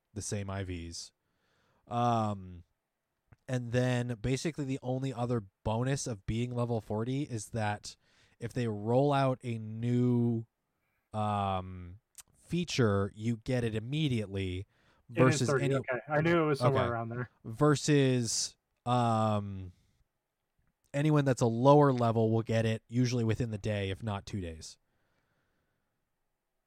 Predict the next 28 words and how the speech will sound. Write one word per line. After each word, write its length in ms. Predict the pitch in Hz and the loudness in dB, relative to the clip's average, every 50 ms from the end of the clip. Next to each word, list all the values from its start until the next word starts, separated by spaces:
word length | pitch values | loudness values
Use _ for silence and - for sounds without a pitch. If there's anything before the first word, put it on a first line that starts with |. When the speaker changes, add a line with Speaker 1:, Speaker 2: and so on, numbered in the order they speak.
| _ _ - | _ _ -4
Speaker 1:
So, 460 | - - 127 123 120 117 117 110 110 | 2 6 8 8 10 10 8 8 6
like, 320 | 113 117 113 113 110 - - - | 4 4 2 0 -2 -4 -8 -10
what's 360 | - 123 127 131 123 - - | -2 2 2 2 2 0 -4
the 180 | - 143 131 113 | -2 -2 -2 -2
matter 640 | 117 113 107 107 107 110 113 113 117 113 113 107 104 | -2 -6 -8 -6 -4 -2 0 0 2 2 2 0 0
of 280 | 104 98 95 - - | -2 -4 -6 -10 -6
being 220 | - 120 113 110 113 | -4 -4 -4 -2 -4
level 240 | 110 107 107 107 | -4 -4 -4 -4
forty 300 | - - 117 110 107 107 110 | -2 -2 -2 -2 -2 -2 -2
other 160 | 107 107 104 | 0 0 0
than 140 | 98 104 101 | -2 -2 -2
you're 120 | 101 104 | -2 -2
level 220 | 104 104 98 92 90 | -2 -2 -4 -4 -4
forty? 400 | - 110 98 92 90 85 - _ _ _ _ - | -4 -4 -4 -4 -6 -8 -10 _ _ _ _ -4
Like, 160 | 113 113 113 | -4 -2 -2
I, 140 | 117 123 123 - - | -2 -2 -4 -4 -4
I 100 | 120 120 | -2 -2
honestly 380 | 120 117 123 123 123 131 127 107 | 0 0 0 0 0 -2 -2 -2
don't 280 | - 123 113 120 123 | 0 0 0 0 0
think 200 | - 127 123 104 | -2 -4 -4 -2
your 100 | 113 113 | -2 0
level 220 | 110 113 110 107 104 | 0 0 0 0 0
matters. 480 | 104 95 90 90 87 - - - - _ _ _ _ _ _ _ _ _ _ _ _ _ _ _ _ _ _ _ _ _ _ _ | 0 -2 -2 -4 -4 -6 -8 -12 -18 _ _ _ _ _ _ _ _ _ _ _ _ _ _ _ _ _ _ _ _ _ _ _
Um, 720 | - 104 104 104 104 101 98 95 95 92 90 90 87 87 90 _ _ _ _ _ _ _ _ _ _ _ _ _ _ _ _ _ _ _ _ _ _ _ _ _ _ _ _ _ _ _ _ _ _ _ - | -4 -2 0 0 0 0 0 -2 -4 -6 -8 -12 -14 -16 -18 _ _ _ _ _ _ _ _ _ _ _ _ _ _ _ _ _ _ _ _ _ _ _ _ _ _ _ _ _ _ _ _ _ _ _ -8
so 460 | - - 143 131 123 120 117 117 117 | -2 2 4 6 6 6 6 4 4
it's 180 | 113 - - 135 | 2 0 0 0
a 60 | 120 | -2
really, 840 | 110 113 117 123 131 127 120 123 120 117 113 110 107 107 107 101 | -2 -2 -2 0 0 0 2 0 0 0 -2 -2 -4 -6 -8 -10